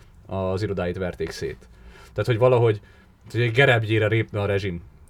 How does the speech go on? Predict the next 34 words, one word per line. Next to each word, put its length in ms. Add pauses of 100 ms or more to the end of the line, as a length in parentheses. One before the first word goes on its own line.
(220)
és 240
hogy 140
így 180
rosszul 380
méri 260
föl, 260
hogy, 300
ö, 640
hogy 160
hol 160
van 100
a 60
támogatásom 760
és 120
hol 220
nem, 340 (240)
és 120
hogy 140
így 100
kicsit 240
ebből 340
robban 340
ki 140
a 60
népharaga, 500
és 160
a, 160 (160)
amit 240
utána 420 (120)
persze 400
a 240 (280)
médiaképesebb, 880 (920)
performance 600
jellegűbb 520